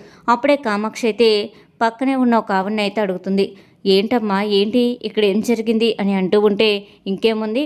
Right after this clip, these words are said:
ఆ రౌడీలు ఎప్పటి నుండో ఇక్కడ ఉంటున్నారు, అందుకే ఇతను ఇంకొక రౌడీని తీసుకొచ్చి ఈ రౌడీలందరినీ కూడా చితకబాదించి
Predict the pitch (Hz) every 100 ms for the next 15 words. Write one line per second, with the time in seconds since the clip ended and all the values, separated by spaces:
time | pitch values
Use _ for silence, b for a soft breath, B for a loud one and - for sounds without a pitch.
0 | 302 185 196 190 190 226 220 214 240 190
1 | - 202 202 202 214 214 208 196 180 180
2 | 190 202 214 B B - 214 226 247 220
3 | 214 - 202 202 208 277 269 196 196 208
4 | 202 196 185 185 220 220 196 190 - 208
5 | 208 220 202 214 190 185 185 185 208 196
6 | 190 190 202 196 196 208 208 190 202 185
7 | 190 196 196 226